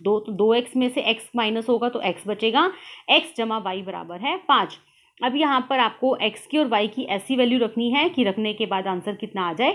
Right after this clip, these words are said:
पाँच। तो देखिए पहला हल है एक और चार, एक्स की जम-, एक्स की जगह हम एक रखेंगे, वाई की जगह हम चार रखेंगे, तो एक जमा चार बराबर है पाँच। अगला सॉल्यूशन है दो और तीन,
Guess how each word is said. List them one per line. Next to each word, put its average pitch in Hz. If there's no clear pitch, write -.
पाँच। 185
तो 202
देखिए 208
पहला 233
हल 240
है 294
एक 220
और 269
चार, 226
एक्स 220
की 254
जम-, 233
एक्स 233
की 277
जगह 240
हम 247
एक 185
रखेंगे, 240
वाई 196
की 196
जगह 208
हम 202
चार 185
रखेंगे, 254
तो 302
एक 226
जमा 202
चार 185
बराबर 175
है 339
पाँच। 202
अगला 254
सॉल्यूशन 254
है 311
दो 247
और 247
तीन, 262